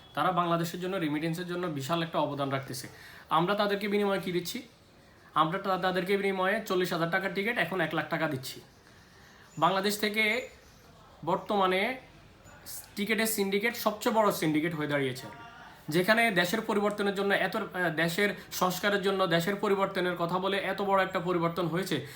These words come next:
সেখানে টিকিটের আজকে কী অবস্থা? একটা এক ডাউন টিকিট এখন আমাদেরকে কিনতে হচ্ছে আশি হাজার, নব্বই হাজার, এক লক্ষ টাকা দিয়ে।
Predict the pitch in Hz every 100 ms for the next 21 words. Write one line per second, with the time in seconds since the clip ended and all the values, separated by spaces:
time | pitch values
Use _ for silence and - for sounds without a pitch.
0 | - - 190 202 220 208 180 214 226 208
1 | 220 208 196 151 131 - 120 - - -
2 | - - - - 175 - 220 170 190 185
3 | 190 226 220 208 202 220 196 202 202 -
4 | 170 170 190 196 208 - 165 175 180 180
5 | 208 202 185 180 170 170 - 190 175 220
6 | 214 - - 143 165 196 180 202 196 180
7 | 170 175 175 185 185 190 214 220 214 202
8 | 175 139 117